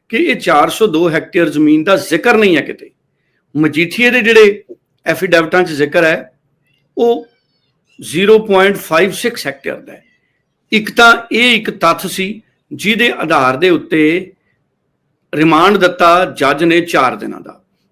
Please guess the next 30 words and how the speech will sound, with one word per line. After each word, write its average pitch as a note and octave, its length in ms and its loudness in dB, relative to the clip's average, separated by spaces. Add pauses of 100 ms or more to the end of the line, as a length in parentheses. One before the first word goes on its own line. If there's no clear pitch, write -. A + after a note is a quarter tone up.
(180)
ਇਹ C4+ 100 4
ਇੱਕ - 200 -6
ਤੱਥ D3 200 -2
ਸੀ। - 200 -14
ਜਿਹੜਾ A3 260 2
ਦੂਜਾ G3 340 0
ਤੱਥ C3 220 -6
ਸੀ, - 280 -20 (500)
ਕਹਿੰਦੇ A#3 220 2
ਦਿੱਲੀ F#3 360 -2
ਦੇ A3+ 140 2
ਵਿੱਚ F3 380 0 (1000)
ਸੈਨਿਕ F#3+ 500 0
ਫਾਰਮਸ D#3 460 0
ਨੇ, - 160 -14 (840)
ਉਹ A#3+ 460 2
ਆਕਸ਼ਨ E3+ 400 0
ਦੇ G#3 80 6
ਵਿੱਚ F#3 260 0
ਵਿਕ C3 260 -4
ਗਏ E3 160 2
ਸੀ G3+ 320 -8 (460)
ਤੇ A3+ 100 0
ਜਦੋਂ E3 340 0
ਬਿਕਰਮ G3+ 320 0
ਸਿੰਘ G#3 220 -2
ਮਜੀਠੀਆ E3+ 440 -2
ਪਾਵਰ E3+ 400 0
'ਚ F3 120 -6
ਆਏ D3+ 380 0